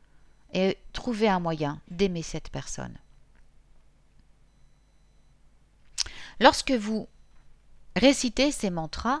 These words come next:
même si vous les dirigez vers une autre personne, l'énergie de guérison vous est également renvoyée.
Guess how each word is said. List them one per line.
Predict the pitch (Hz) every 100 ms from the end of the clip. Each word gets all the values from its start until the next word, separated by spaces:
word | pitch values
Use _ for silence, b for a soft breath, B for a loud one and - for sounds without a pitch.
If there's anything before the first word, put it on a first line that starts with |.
| -
même | 202 247
si | 233 -
vous | 311 220
les | 185
dirigez | 180 277 294 262 226 262 233 -
vers | 185 240
une | 294 214
autre | 180 -
personne, | - 160 - 160 170
l'énergie | 214 254 233 254
de | 247 180
guérison | 170 226 226 220 180 226
vous | 196 165
est | 165 -
également | 214 185 180 185
renvoyée. | - 180 165 151 143 143